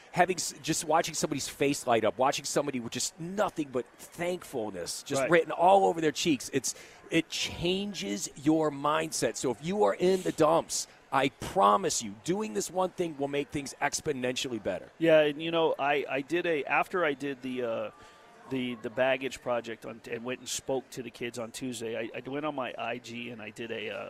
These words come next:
Speaker 2: one of those questions. You know, you cut, you, you put the question box, and then, and one of the kids asked questions,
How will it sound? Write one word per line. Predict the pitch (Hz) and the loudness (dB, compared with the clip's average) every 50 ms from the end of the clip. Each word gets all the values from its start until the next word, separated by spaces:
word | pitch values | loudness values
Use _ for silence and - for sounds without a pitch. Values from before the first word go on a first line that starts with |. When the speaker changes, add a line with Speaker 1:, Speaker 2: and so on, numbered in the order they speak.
| - - - | -12 -12 -10
Speaker 2:
one | 127 123 127 | -8 -6 -6
of | 123 | -4
those | 113 107 - | -6 -6 -8
questions. | - - - 139 123 - - - 117 98 101 110 | -6 -2 -2 0 0 -2 -4 -8 -10 -14 -14 -14
You | 120 | -12
know, | 117 113 | -12 -12
you | 110 107 - | -12 -14 -12
cut, | - 127 - 131 | -12 -12 -12 -12
you, | 135 127 | -12 -14
you | 117 117 127 120 - | -14 -14 -16 -14 -10
put | - 127 - | -10 -10 -10
the | - | -10
question | - - 131 117 - - 139 120 | -8 -4 -4 -4 -4 -6 -8 -8
box, | 107 117 117 117 - - - | -6 -6 -6 -6 -6 -10 -12
and | 113 113 | -12 -12
then, | 113 - - - - - - - - - - - - | -14 -16 -18 -20 -20 -20 -20 -20 -20 -20 -12 -6 -4
and | 143 139 139 | -4 0 2
one | 147 170 196 | 4 4 4
of | 208 190 | 6 6
the | 170 151 143 135 - - - - - - - - - | 6 6 6 4 0 -8 -20 -20 -20 -20 -20 -20 -6
kids | - - 165 151 139 127 127 123 123 131 - - - - - - - - | 0 2 4 4 4 4 2 0 -4 -8 -14 -16 -20 -20 -20 -14 -6 -2
asked | 131 131 131 - - - | 0 0 0 0 -2 -4
questions, | - 139 123 117 - 127 120 123 120 - - | -2 -2 -2 -2 -4 -10 -12 -12 -12 -12 -12